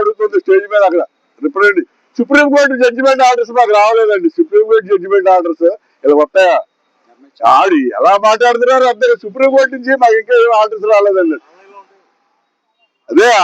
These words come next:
వాళ్ళకి తెలీదు. సుప్రీంకోర్టు జడ్జిలు ఏ జడ్జిమెంట్ ఇచ్చిందో ఆన్లైన్ లో సుప్రీంకోర్టు judgment regarding dogs and, uh, pigs అని చెప్పి కొడితే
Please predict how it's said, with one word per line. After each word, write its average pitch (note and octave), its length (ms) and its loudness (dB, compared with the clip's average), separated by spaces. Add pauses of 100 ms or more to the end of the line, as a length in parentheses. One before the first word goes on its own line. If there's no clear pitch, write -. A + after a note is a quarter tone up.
(500)
వాళ్ళకి F3 400 2
తెలీదు. B3 520 0 (420)
సుప్రీంకోర్టు B3 600 0
జడ్జిలు A#3+ 540 0 (420)
ఏ - 20 4
జడ్జిమెంట్ A#3 560 0
ఇచ్చిందో A#3+ 320 -2
ఆన్లైన్ A#3 520 0
లో B3 220 -4
సుప్రీంకోర్టు A3+ 440 -4
judgment G#3+ 440 -2 (140)
regarding G#3 520 0 (460)
dogs G3+ 260 2 (120)
and, A3+ 120 -4
uh, F3+ 640 0 (100)
pigs G#3+ 280 -4
అని A3 160 0
చెప్పి A3 160 -4
కొడితే G#3 380 0